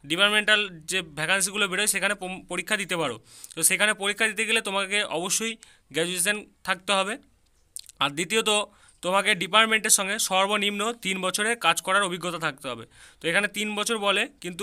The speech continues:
অনেকের পাঁচ বছর লেগে যায়। আর এটা হচ্ছে তোমাদের ডিপার্টমেন্ট এক্সাম দিয়ে কীভাবে প্রমোশন পাবে। তো তোমরা তিন বছর ডিপার্টমেন্টের সঙ্গে যুক্ত থাকতে হবে, কনস্টেবলে কর্মরত থাকতে হবে, এবং তারপর যখন ডিপার্টমেন্টাল এক্সাম বেরোবে, তখন তোমরা সেটা অ্যাপ্লাই করবে, এবং সেখানে যদি তুমি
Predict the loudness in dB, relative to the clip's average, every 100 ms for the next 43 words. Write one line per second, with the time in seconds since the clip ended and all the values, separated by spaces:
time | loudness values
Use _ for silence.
0 | -2 0 -2 -2 -2 -4 -4 -4 -2 0
1 | 0 -2 -6 -12 -20 -20 _ -4 2 2
2 | 2 -4 -4 0 0 0 -2 2 2 0
3 | -6 0 2 2 0 -2 -2 4 4 4
4 | 0 0 -2 -2 -4 -4 -2 -2 -2 -8
5 | -14 -16 -4 -2 0 0 -2 -2 -4 -2
6 | -2 -4 _ _ _ _ _ _ -2 2
7 | 2 2 0 -2 -4 -6 -2 -2 0 0
8 | 2 0 2 2 2 -2 0 -2 0 0
9 | 2 2 2 0 0 -2 2 2 2 -2
10 | -2 -4 -4 -4 -4 -4 -4 -4 -2 -2
11 | 0 -2 -4 -20 _ -4 -2 -2 -2 0
12 | 0 0 _ _ -8 -4 2 2 2 -2
13 | -2 0 0 0 2 0 0 -2 -2 -2
14 | -4 -6 -6